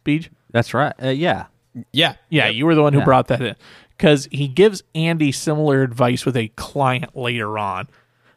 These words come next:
Speaker 1: of the,
Speaker 2: Have I
Speaker 1: uh,
Speaker 2: ever steered
Speaker 1: just,
Speaker 2: you wrong?
Speaker 1: yeah, just lean in and kiss her. And he goes, "You really think that'll work?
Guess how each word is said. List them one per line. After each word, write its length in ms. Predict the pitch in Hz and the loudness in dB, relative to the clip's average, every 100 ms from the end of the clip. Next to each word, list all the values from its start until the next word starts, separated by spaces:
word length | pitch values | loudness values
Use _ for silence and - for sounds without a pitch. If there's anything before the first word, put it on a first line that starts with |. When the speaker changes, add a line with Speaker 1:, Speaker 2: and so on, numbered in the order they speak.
| _ | _
Speaker 1:
of 260 | 165 160 139 | 4 4 4
the, 360 | 143 117 110 - _ _ _ | 0 0 -2 -8 _ _ _
Speaker 2:
Have 200 | 107 98 | 2 4
I 80 | |
Speaker 1:
uh, 120 | 160 143 | 6 4
Speaker 2:
ever 60 | - | 2
steered 260 | - 104 | -2 -2
Speaker 1:
just, 200 | 127 175 | 2 2
Speaker 2:
you 60 | 85 | 0
wrong? 180 | 80 82 | -6 -2
Speaker 1:
yeah, 240 | 156 - - _ _ _ | -2 -2 -8 _ _ _
just 220 | - 185 | 0 0
lean 240 | 175 175 170 | 2 2 4
in 100 | 147 | 2
and 180 | 127 113 | 0 0
kiss 220 | 127 - | 0 0
her. 160 | - - _ _ _ _ _ - | -8 -16 _ _ _ _ _ -4
And 80 | |
he 40 | 139 | 0
goes, 140 | 123 | 2
"You 60 | 139 | 4
really 160 | 175 | 4
think 200 | 160 175 | 2 0
that'll 200 | 165 156 151 | 2 2 2
work? 240 | 175 - | -2 -6